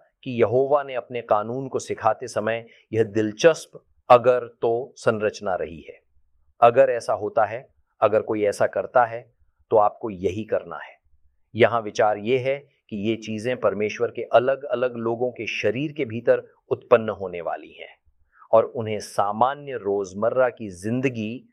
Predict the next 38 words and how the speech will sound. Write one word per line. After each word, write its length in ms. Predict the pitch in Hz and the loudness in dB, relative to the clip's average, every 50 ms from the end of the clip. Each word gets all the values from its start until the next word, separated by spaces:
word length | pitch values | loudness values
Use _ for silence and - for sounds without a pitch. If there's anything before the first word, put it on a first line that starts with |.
| _ _ _ _ _ - | _ _ _ _ _ 2
और 180 | 113 117 117 | 2 2 2
समाज 600 | - - - - 110 98 101 107 117 123 123 - | 2 -2 -2 0 2 4 4 2 2 0 -6 -10
के 120 | - - 117 | -14 -12 -12
हिस्से 460 | 98 - 107 113 - - - 139 139 | -12 -10 -10 -12 -12 -10 -8 -8 -8
के 180 | 135 - 127 107 | -6 -6 -6 -6
रूप 220 | 101 107 110 107 - | -6 -6 -8 -8 -8
में 200 | 92 92 101 - _ _ _ _ - | -8 -8 -10 -12 _ _ _ _ -8
निपटाया 500 | 95 95 - _ - 95 90 87 85 85 | -6 -6 -4 _ 2 2 2 2 -2 -4
जाना 300 | 82 85 82 78 80 78 | -6 -8 -8 -10 -10 -14
है। 220 | 69 - - - _ _ _ _ _ _ _ _ _ _ _ _ _ _ _ _ - | -16 -18 -20 -20 _ _ _ _ _ _ _ _ _ _ _ _ _ _ _ _ -6
ये 80 | 113 113 | -6 0
कार्रवाई 680 | - 131 120 117 123 123 127 127 127 127 127 131 135 | 6 6 6 6 6 2 0 0 0 0 0 -2 -4
और 160 | 135 - 110 | -4 -4 -2
परिणाम 520 | - - 110 104 104 107 110 113 120 123 117 | -2 -2 -2 -2 0 0 0 0 -2 -4 -8
की 120 | - 117 | -14 -6
गतिशीलता 680 | 98 107 104 - 113 101 - - 113 110 107 123 123 117 | -2 -2 -2 -2 -4 -12 -10 -10 -10 -4 2 2 2 2
भी 140 | 113 117 | 0 -4
निर्धारित 580 | 107 104 98 90 85 82 92 101 107 127 127 - | -8 -8 -8 -8 -4 -2 0 0 0 0 -2 -4
करता 300 | - 113 101 - - 117 | -4 -4 -2 0 -2 -2
है। 280 | 104 113 113 135 143 _ _ _ _ - | -2 -2 -6 -6 -8 _ _ _ _ -6
यदि 240 | 98 98 87 95 95 | -4 -4 -2 0 0
आप 180 | 95 95 - - | 0 0 0 -2
ऐसा 200 | 101 90 - 92 | -6 -10 -10 -10
करते 360 | - - 98 90 - - 107 | -8 -6 -6 -6 -6 -8 -10
हैं, 400 | 92 82 101 113 120 117 - _ _ _ _ _ | -10 -8 -8 -10 -10 -12 -16 _ _ _ _ _
तो 60 | - 107 | 4 6
आपके 260 | 98 101 - - 107 | 6 6 4 0 -8
साथ 200 | - - 98 95 - - | -4 -2 -2 -2 -4 -8
यही 260 | 87 87 85 95 101 | -10 -10 -8 -8 -10
होगा। 440 | 98 - 82 76 - - - - _ _ _ _ _ _ _ _ _ _ _ _ _ _ _ _ - 95 | -10 -10 -12 -14 -14 -16 -20 -20 _ _ _ _ _ _ _ _ _ _ _ _ _ _ _ _ -8 -4
मुद्दा 280 | 101 98 95 95 95 | -4 -2 2 2 2
ये 260 | 85 85 95 117 135 | 2 2 0 0 0
है 280 | 131 143 170 185 - _ _ _ _ _ _ _ _ _ | 0 0 -4 -10 -12 _ _ _ _ _ _ _ _ _
कि 80 | - 110 | -12 -6
ये 180 | 101 107 113 110 | -4 -2 -2 2
व्यावहारिक 600 | 104 107 98 98 98 98 - 113 120 131 139 - - | 4 4 4 4 2 0 0 0 0 0 -2 -6 -4
मामले 340 | 120 110 110 113 113 117 117 | -2 -2 -2 -2 -4 -8 -8
हैं 360 | 107 117 135 147 _ _ | -10 -10 -16 -18 _ _